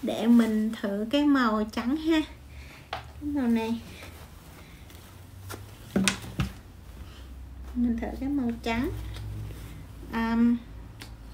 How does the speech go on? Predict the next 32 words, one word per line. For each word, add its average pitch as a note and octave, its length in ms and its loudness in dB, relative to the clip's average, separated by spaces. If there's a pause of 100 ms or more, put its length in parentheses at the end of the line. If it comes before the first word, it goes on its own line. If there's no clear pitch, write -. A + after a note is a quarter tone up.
(380)
cái D#4 80 0
màu C#4 220 4 (100)
trắng A#3+ 300 2
á F#4 140 2
thì A#3+ 180 4
cũng C4 160 2
rất D4 140 2
là E4 180 4
đẹp. A#3 300 4 (560)
Hồi B3 120 0
nãy A#3 180 2
mình C#4 300 6
gài A3 280 0
lại G#3+ 280 0
á, C#4 100 2
bây B3+ 200 4
giờ A#3+ 120 4
mình A3+ 280 2
sẽ C#4 240 -2
phải B3+ 80 2
mở G#3+ 300 0
ra. B3+ 200 2 (1400)
Đây. A#3+ 280 0 (2500)
Đây. A#3 340 6 (920)
Cái D4 120 0
màu C4+ 320 4
trắng A#3+ 280 2
này A#3 280 2
á, C4 180 2 (1160)
mọi G#3+ 200 -2
người A#3 300 6
mặc G#3 260 0